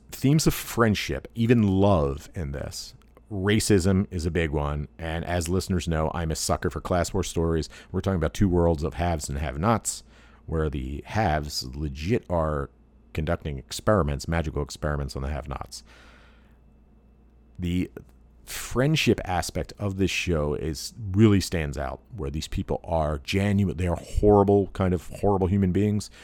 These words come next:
but they genuinely care for each other. They look out for each other. There's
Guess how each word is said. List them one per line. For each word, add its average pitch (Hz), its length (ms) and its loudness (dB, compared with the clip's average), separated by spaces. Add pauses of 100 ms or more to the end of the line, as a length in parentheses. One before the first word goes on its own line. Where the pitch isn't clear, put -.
(160)
but 71 140 -12
they 76 80 -2
genuinely 78 580 -6
care 80 260 -8
for 82 160 -8
each 76 140 -6
other. 76 280 -4 (840)
They 78 100 -2
look 78 240 -2
out 76 160 0
for 80 120 -2
each 73 140 -4
other. 71 320 -6 (160)
There's 71 300 -4